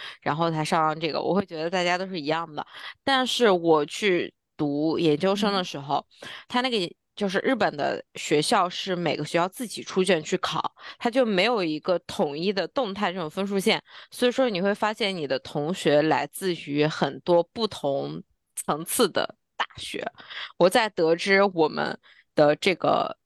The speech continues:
Speaker 2: 同一个专业有一个人，有一个中国的学生是来自于一个我连名字都没有听过的长沙还是湖南某市，某市的什么，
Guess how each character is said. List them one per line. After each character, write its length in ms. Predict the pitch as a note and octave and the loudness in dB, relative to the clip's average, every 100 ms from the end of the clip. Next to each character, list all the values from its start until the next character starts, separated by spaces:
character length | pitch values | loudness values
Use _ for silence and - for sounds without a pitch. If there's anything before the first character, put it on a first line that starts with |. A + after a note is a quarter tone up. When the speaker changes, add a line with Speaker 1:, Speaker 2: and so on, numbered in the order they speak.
| _ | _
Speaker 2:
同 200 | - F3+ | 0 2
一 80 | G3 | 2
个 120 | F#3 | 0
专 240 | G3+ F#3+ | 0 -2
业 180 | G#3+ E3+ | -2 -4
有 180 | D#3 D3 | -2 -2
一 120 | D3 | -2
个 180 | E3+ F3+ | 0 0
人， 320 | D#3+ D3 D3+ | 0 -2 -4
有 140 | E3+ C#3+ | -4 -2
一 60 | |
个 100 | C#3+ | -2
中 220 | F3 G#3 G#3 | -2 -2 -4
国 120 | F3+ | -4
的 60 | |
学 180 | E3 D3 | -2 -4
生 200 | C#3 E3 | -2 -4
是 180 | E3 F#3 | -2 -2
来 180 | D#3 C#3 | -2 -4
自 200 | - F3+ | -8 -8
于 160 | D#3 D#3+ | -2 -2
一 200 | E3 D#3 | 0 0
个 260 | F3 D#3 - - - _ | 2 2 0 -16 -20 _
我 120 | D#3+ | 0
连 180 | D#3+ G3 | 2 0
名 200 | G#3 E3 | -2 -6
字 100 | G3+ | -4
都 140 | A3+ | -2
没 140 | G3+ F#3 | 0 0
有 120 | D3+ | -2
听 320 | - - F3 | -6 -6 -6
过 220 | F3+ F#3 | 2 2
的 200 | C#3+ - - | 2 -4 -8
长 340 | - - D3 | -8 -4 -2
沙 280 | F3 - G3 | 0 0 0
还 180 | G3 D#3 | 0 -2
是 100 | E3 | -2
湖 380 | F3+ - D#3 E3+ | -4 -2 0 2
南 340 | E3+ D3+ F3 - | 2 0 -2 -6
某 480 | F3 D3 D3 D#3 - _ _ - | 0 2 2 0 -2 _ _ -18
市， 580 | - - - - - - - - _ | -10 -6 -6 -6 -8 -14 -20 -20 _
某 380 | - E3 D3+ B2+ | -2 0 -2 -6
市 640 | - - - - C4 F3+ D#3 - | -6 -4 -4 0 0 0 -2 -2
的 380 | C3+ G#2+ - - | -2 -2 -6 -10
什 180 | - | -6
么， 200 | C3+ D3 | 0 0